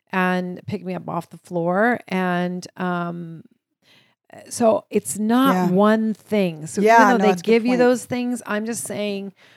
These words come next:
Speaker 1: whatever gets you through it. And then all of a sudden I woke up and, and I was like, "I'm fine.
Speaker 2: Yeah.
Speaker 1: Actually, I'm better than fine."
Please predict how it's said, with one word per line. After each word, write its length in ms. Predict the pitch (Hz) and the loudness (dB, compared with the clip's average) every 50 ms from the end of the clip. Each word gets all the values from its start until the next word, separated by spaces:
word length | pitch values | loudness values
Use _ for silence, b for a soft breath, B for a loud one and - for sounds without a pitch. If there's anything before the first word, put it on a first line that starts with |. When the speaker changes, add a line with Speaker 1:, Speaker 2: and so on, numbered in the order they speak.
| b b b | b b b
Speaker 1:
whatever 960 | 196 202 202 - _ - - 196 202 202 196 208 233 233 233 226 220 220 - 214 185 _ | -4 -4 -4 -4 _ -8 -4 -4 -4 -4 -4 -4 -2 0 0 0 -2 -4 -8 -12 -10 _
gets 360 | 208 202 202 - - - - | -6 -6 -6 -8 -10 -10 -8
you 100 | 208 190 | -8 -10
through 320 | - - - 233 254 254 | -10 -10 -8 -4 -2 -2
it. 120 | 226 208 - | -2 -2 -2
And 80 | - 202 | -4 -4
then 120 | 202 - | -4 -4
all 160 | - - 208 | -4 -6 -6
of 80 | 214 214 | -4 -6
a 40 | 196 | -6
sudden 320 | - - 269 262 262 233 | -4 -4 -4 -4 -4 -6
I 100 | 175 185 | -6 -4
woke 240 | 185 190 190 185 - | -2 -2 -4 -4 -2
up 220 | 202 226 240 226 - | -2 -2 -2 -4 -6
and, 260 | - - 190 190 185 - b b b b b b | -10 -8 -8 -8 -8 -12 b b b b b b
and 140 | - 196 196 190 | -6 -4 -2 -2
I 60 | 185 | -2
was 100 | 180 175 | -4 -6
like, 180 | 185 180 _ _ _ | -8 -12 _ _ _
"I'm 180 | - 202 202 175 | -8 -8 -8 -8
fine. 560 | - - 240 311 349 320 196 - - - _ _ _ _ _ _ | -8 -8 -8 -6 -6 -6 -8 -10 -12 -20 _ _ _ _ _ _
Speaker 2:
Yeah. 180 | 165 156 151 | -10 -6 -4
Speaker 1:
Actually, 260 | - 143 - - 226 | -4 -4 -4 -4 -4
I'm 80 | 202 190 | -4 -2
better 200 | 202 277 359 403 | 0 0 0 2
than 140 | 359 254 196 | 0 -2 -2
fine." 440 | 180 180 165 165 - - 160 165 | -4 -6 -8 -8 -10 -12 -14 -18